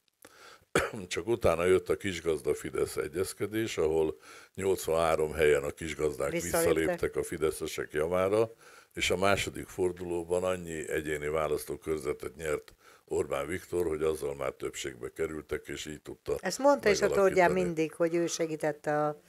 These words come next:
Speaker 1: Nyilván.
Speaker 2: Fideszt kormányzáshoz.
Speaker 1: Hát, ö, meg is bánta.
Speaker 2: Igen, aztán mert őket meg a halálba segítette már, mint a kisgazdákat a
Speaker 1: Igen.
Speaker 2: Fidesz. Ö, azt akartam volna még tudni, hogy neked rossz ízed maradt ebből a miniszterségből? Mert hogy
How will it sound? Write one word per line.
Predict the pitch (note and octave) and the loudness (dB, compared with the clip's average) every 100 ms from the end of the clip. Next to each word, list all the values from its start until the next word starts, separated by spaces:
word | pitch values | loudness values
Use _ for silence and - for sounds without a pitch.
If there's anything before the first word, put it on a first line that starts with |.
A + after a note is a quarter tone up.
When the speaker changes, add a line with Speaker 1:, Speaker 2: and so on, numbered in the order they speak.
| G3+ G#3 A2+ | -10 -8 -6
Speaker 1:
Nyilván. | A2+ - | 0 2
Speaker 2:
Fideszt | A3 D#3+ E3 D#3 - - - | 2 6 6 6 0 -12 0
kormányzáshoz. | E3+ D#3+ D#3 A#2+ B2+ D#3 G#2+ G#2+ G#2+ | 4 6 8 8 6 4 2 4 6
Speaker 1:
Hát, | A2 | 6
ö, | |
meg | A2 F#2+ | 6 6
is | F#2 E2+ | 4 6
bánta. | F2+ F2+ D2+ - D#2 F#2+ | 8 8 6 2 2 6
Speaker 2:
Igen, | A#3 G3+ F3+ F3+ | 4 8 6 6
aztán | F3+ G3 F3+ | 2 0 2
mert | F3+ E3 - - - _ _ _ - - - - | 2 0 -8 -20 -20 _ _ _ -20 -20 -20 0
őket | F3+ E3+ F#3+ F#3+ | 0 4 4 4
meg | E3+ | 4
a | F3 | 6
halálba | E3 C#3 C#3 C#3+ | 6 2 0 0
segítette | C#3+ D3 D3 D3 D3 - D3+ | 2 0 0 0 0 0 -2
már, | D3 C#3+ | -2 -4
mint | D3 D3 D#3+ | -4 -6 -6
a | D#3 - | -6 -8
kisgazdákat | - D3+ E3+ D3 - D3+ - | -8 -4 -2 -2 0 -2 0
a | |
Speaker 1:
Igen. | D#3 D#3+ | 2 2
Speaker 2:
Fidesz. | D#3+ D#3 D3+ - - - - | 0 0 -4 -6 -20 -20 -2
Ö, | F3+ E3 F#3 - | 4 4 4 2
azt | G3+ - | 0 4
akartam | F3 F3+ E3+ F3 | 2 4 2 2
volna | F3 E3 E3+ | 0 0 0
még | E3+ E3 | 0 -2
tudni, | F3 D#3+ E3 | -4 0 2
hogy | D3+ - _ | 0 -6 _
neked | E3+ F3+ G#3 F3+ | 2 4 6 4
rossz | D#3+ D#3+ - F#3 | 4 2 4 4
ízed | F#3+ F#3+ G#3+ G3 | 6 4 2 2
maradt | G3+ G#3 G#3 - | 2 2 2 2
ebből | G3+ F#3+ G3+ | 0 2 2
a | G#3 | 2
miniszterségből? | G#3 G3+ - A3 G3+ B3 G3+ D#3 | 2 0 2 2 4 6 6 6
Mert | D#3 D#3 | 4 4
hogy | D#3+ | 4